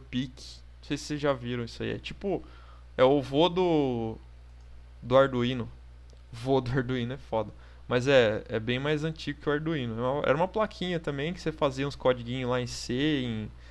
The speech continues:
em assembly, e ele fazia coisas pra você. É, então o set trace aqui, ó, eu coloquei na linha quatro. Mas se eu colocar na linha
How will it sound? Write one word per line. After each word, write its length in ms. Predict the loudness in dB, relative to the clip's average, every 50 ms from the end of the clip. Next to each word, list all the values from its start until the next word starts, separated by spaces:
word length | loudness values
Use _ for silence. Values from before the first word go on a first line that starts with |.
| -18 -20 -20 -20 -20 -20 -20 -12 -4
em 60 | 0 0
assembly, 720 | 0 0 -2 -4 -4 -2 0 0 0 -2 -2 -4 -4 -4
e 220 | -4 -2 -2 -2
ele 260 | 0 0 -2 -2 -4 -4
fazia 400 | -2 0 0 0 2 0 0 0
coisas 400 | 0 -2 0 0 0 -2 -4 -8
pra 180 | -6 -4 -4
você. 300 | -4 -4 -6 -8 -12 -14 -16 -16 -18 -18 -20 -20 -20 -20 -20 -20 -20 -20 -20 -20 -20 -20 -20 -20 -20 -20 -20 -20 -12 -4 0
É, 640 | 2 4 6 6 8 8 8 6 6 4 2 0 0 -4 -10 -20 -20 -20 -20 -20 -20 -20 -20 -20 -20 -20 -20 -20 -20 -20 -20 -20 -20 -20 -20 -20 -20 -18 -16
então 420 | -4 4 8 8 8 8 6 2 -2
o 140 | -4 -4 -4
set 380 | 0 4 4 4 4 4 -2
trace 420 | -2 0 2 2 2 2 0 -4 -6
aqui, 320 | -6 -6 -4 0 4 6
ó, 140 | 6 6 4 0 -12 -20 -20 -20 -20 -20 -20 -20 -18 -10 -6
eu 80 | -6 0
coloquei 360 | 2 2 2 2 2 0 0
na 100 | 0 0
linha 160 | 0 0 -2
quatro. 560 | -2 -2 2 4 4 4 2 -2 -12 -18 -18 -18 -18 -20 -20 -20 -20 -20 -20 -20 -10 -2
Mas 180 | 0 0 0 0
se 160 | 0 0 0
eu 60 | 0
colocar 420 | 2 0 0 0 0 0 0 -2
na 160 | 0 2 0 0
linha 420 | 0 -2 -2 0 0 0 -2 -4